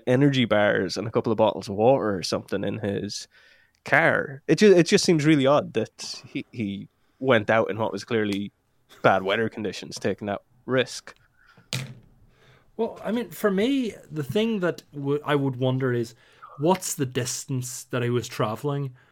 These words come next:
Speaker 2: Because, you know, if you were traveling thirty miles to go get supplies, I would certainly think that. But, you know, if it was a bit snowy, like, there's always the joke in Ireland that, you know, once it snows, everyone, like, immediately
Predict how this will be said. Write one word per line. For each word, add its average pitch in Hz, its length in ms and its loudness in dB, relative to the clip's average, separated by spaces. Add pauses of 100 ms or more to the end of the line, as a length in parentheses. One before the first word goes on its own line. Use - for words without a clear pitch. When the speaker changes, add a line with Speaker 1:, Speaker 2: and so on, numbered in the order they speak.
(100)
Speaker 2:
Because, 135 220 -4
you 180 60 -2
know, 233 240 -2
if 151 260 -4
you 175 120 -2
were 214 140 4
traveling 147 480 -2
thirty 135 380 0
miles 123 500 -2
to 156 80 -4
go 147 140 2
get 147 220 -4
supplies, 165 680 -2 (340)
I 139 60 -4
would 135 120 0
certainly 135 400 -2
think 127 340 -4
that. 165 300 0
But, 127 180 -4 (360)
you 180 100 0
know, 277 180 0
if 202 100 2
it 196 40 2
was 156 140 2
a 139 60 -2
bit 147 200 2
snowy, 147 680 0 (500)
like, 131 220 -2
there's 139 180 4
always 156 280 4
the 135 60 -2
joke 127 400 2
in 113 80 -2
Ireland 113 480 -4
that, 117 120 -2
you 117 120 -6
know, 113 80 -4
once 113 280 -6
it 123 100 -12
snows, 123 480 0
everyone, 120 480 -2
like, 113 160 -6
immediately 117 680 -4